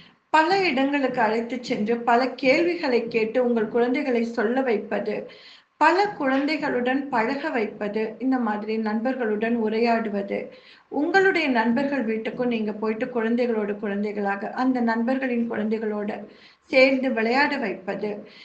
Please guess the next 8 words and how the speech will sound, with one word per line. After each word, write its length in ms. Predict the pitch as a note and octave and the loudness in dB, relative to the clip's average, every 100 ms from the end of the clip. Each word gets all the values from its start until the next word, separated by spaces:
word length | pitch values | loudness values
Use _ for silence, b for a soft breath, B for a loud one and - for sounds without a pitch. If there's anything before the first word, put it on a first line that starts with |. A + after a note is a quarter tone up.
| B | B
இந்த 240 | D4+ E4+ | -4 -2
மாதிரி 300 | D#4 D4 C#4 | 0 0 0
விஷயங்கள்லாம் 760 | C4+ A#3+ A#3+ E4 D4+ B3+ B3 - | -2 -4 -2 -2 0 0 0 -2
குழந்தைகளின் 600 | B3 A#3 A#3 A#3+ A#3 A#3 | 0 2 2 2 0 0
அறிவுத்திறனை 800 | A#3 G3 A#3 B3 C4 G#3+ A3 D#4+ D4 | 0 0 0 -2 -2 -2 -2 -2 0
மேம்படுத்துவதற்கான 1120 | A#3 A#3+ A#3 G#3+ - G3 G#3 G3+ - A3+ C4 A#4 - | 2 2 0 -2 -6 -8 -6 -8 -6 -2 -2 -4 -4
ஒரு 200 | C#4 B3 | -2 0
முயற்சி. 600 | A3+ G3 G3+ - - | -2 -4 -8 -10 -12